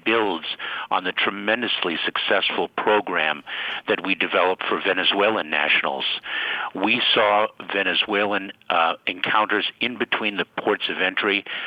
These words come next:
drop ninety percent when we provided safe and lawful and orderly alternative pathways. Fundamentally, though, Steve,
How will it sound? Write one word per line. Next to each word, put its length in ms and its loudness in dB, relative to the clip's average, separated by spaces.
drop 340 2
ninety 500 -2
percent 640 2
when 200 -2
we 160 2
provided 720 2
safe 240 2
and 180 -4
lawful 760 2
and 140 -4
orderly 540 2
alternative 640 2
pathways. 520 0
Fundamentally, 680 0
though, 220 0
Steve, 400 -2